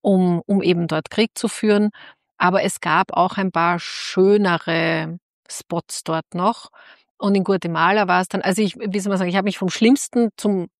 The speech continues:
Schönsten gearbeitet. In Guatemala ging's dann eigentlich darum,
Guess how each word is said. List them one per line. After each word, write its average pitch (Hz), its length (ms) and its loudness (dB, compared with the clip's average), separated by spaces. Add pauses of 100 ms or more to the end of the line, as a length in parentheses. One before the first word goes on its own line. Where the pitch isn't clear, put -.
(340)
Schönsten 202 840 0 (440)
gearbeitet. 196 600 2
In 190 220 0
Guatemala 175 520 0
ging's 190 280 -4
dann 190 140 -2
eigentlich 175 480 -2
darum, 185 460 2